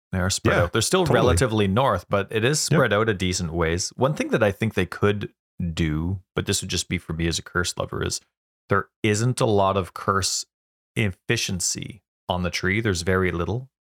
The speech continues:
Speaker 1: And
Speaker 2: Hmm.
Speaker 1: if you are going for curse efficiency, you are going occultist. It's just night and day compared to other things. So if, if they found a way to make it so that, and I get it, that's how ascendancies work,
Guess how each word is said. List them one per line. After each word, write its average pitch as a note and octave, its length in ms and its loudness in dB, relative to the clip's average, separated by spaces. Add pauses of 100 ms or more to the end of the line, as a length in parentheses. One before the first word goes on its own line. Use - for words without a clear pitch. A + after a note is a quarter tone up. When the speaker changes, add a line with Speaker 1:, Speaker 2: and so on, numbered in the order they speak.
(140)
Speaker 1:
And F2+ 280 -2
Speaker 2:
Hmm. G2+ 140 4
Speaker 1:
if A2+ 200 0
you G#2 120 2
are F#2+ 140 2
going A2+ 280 0
for - 140 -6
curse A#2+ 360 -2
efficiency, B2+ 560 -4
you G2+ 320 0
are F2+ 120 2
going E2+ 300 -2
occultist. - 680 -6
It's - 200 -2
just - 320 -4 (480)
night G2+ 440 0
and F2+ 200 -2
day E2+ 420 -2 (220)
compared E2+ 500 -2
to E2+ 160 -4
other E2+ 140 -2
things. E2+ 300 -6
So F#2+ 220 -4
if, G#2+ 180 -2 (500)
if - 180 -4
they A#2 220 2
found C3+ 340 0
a A#2 40 2
way G2+ 320 2
to - 220 -4
make F#2+ 340 0
it G#2 120 -6
so G2 200 -2
that, F2 380 -2
and C3+ 240 -4
I E3+ 120 -2
get A#2 240 -2
it, A2+ 140 -6
that's G#2 220 -2
how G2+ 360 0
ascendancies F2+ 680 -2
work, - 380 -2